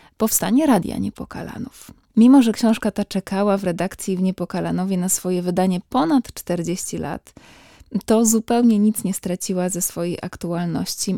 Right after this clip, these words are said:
Mam wrażenie, że jest ona teraz jeszcze bardziej niezwykła, ponieważ osoby, które świadczą o ojcu Maksymilianie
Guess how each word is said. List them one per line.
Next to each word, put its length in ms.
Mam 400
wrażenie, 540
że 120
jest 260
ona 240
teraz 380
jeszcze 480
bardziej 520
niezwykła, 800
ponieważ 580
osoby, 480
które 260
świadczą 500
o 160
ojcu 300
Maksymilianie 880